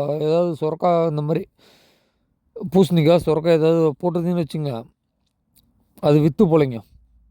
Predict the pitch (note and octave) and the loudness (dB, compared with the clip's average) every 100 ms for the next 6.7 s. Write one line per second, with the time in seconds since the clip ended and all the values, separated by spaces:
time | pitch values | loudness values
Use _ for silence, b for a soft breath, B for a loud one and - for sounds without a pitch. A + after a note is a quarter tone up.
0 | _ _ _ _ _ _ _ _ _ - | _ _ _ _ _ _ _ _ _ -20
1 | - - D#3+ F#3 F#3 F3 D#3+ D#3 C3+ D#3+ | -8 2 4 4 4 4 4 0 0 -2
2 | D#3+ F3+ E3 D#3 E3+ E3 D#3 D#3 F3 A3 | 2 2 2 -4 -6 -6 -6 -4 -4 -4
3 | - _ _ _ _ E3+ E3+ A3 F3 D3+ | -8 _ _ _ _ -2 0 2 2 2
4 | A#2+ A2+ _ _ _ _ _ _ _ _ | 0 -12 _ _ _ _ _ _ _ _
5 | _ _ _ _ _ D#3 D3+ F3+ - E3+ | _ _ _ _ _ 0 2 2 2 0
6 | F3 - _ - B2+ G#3 F3+ | 0 -6 _ -6 2 2 2